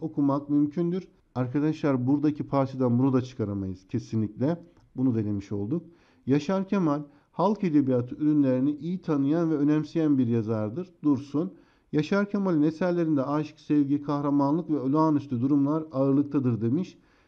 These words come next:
Arkadaşlar bir kısmı çıkıyor ama bir kısmının çıkmadığını görüyoruz kesinlikle.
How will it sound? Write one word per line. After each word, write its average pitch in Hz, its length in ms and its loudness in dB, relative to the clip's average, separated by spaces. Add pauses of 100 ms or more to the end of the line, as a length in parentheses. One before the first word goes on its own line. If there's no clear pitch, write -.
(220)
Arkadaşlar 131 680 0
bir 147 140 0
kısmı 156 300 -2
çıkıyor 147 400 -2
ama 165 260 2 (360)
bir 160 160 -6
kısmının 135 380 -2
çıkmadığını 120 560 0
görüyoruz 101 460 -4
kesinlikle. 160 680 -2